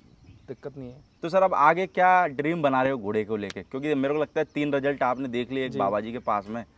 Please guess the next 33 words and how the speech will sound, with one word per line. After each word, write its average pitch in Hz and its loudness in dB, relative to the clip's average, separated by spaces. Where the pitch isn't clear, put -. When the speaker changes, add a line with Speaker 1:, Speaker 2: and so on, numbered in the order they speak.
Speaker 2:
तो 113 2
आपने 123 4
जो 143 -2
बोला 127 0
कि 131 -6
भाई 123 -2
मैंने 120 -4
रिजल्ट 113 -4
देखने, 104 -4
तो 120 -4
आप 120 -2
देख 101 -6
लिए। 87 -10
Speaker 1:
जी। 135 -14
Speaker 2:
अब 143 4
आगे 151 4
घोड़े 123 0
को 147 0
लेके 151 -2
क्या 147 2
ड्रीम 110 -4
है 101 -6
यानी 90 -10
कि? - -16
Speaker 1:
ब्रीड 202 -2
करेंगे, 240 4
सेलेक्टिव 214 2
ब्रीडिंग 190 -2
करेंगे। 180 -4
Speaker 2:
हम्म, - -14
हम्म। 104 -8
Speaker 1:
बाकी 160 -8
तो 151 -6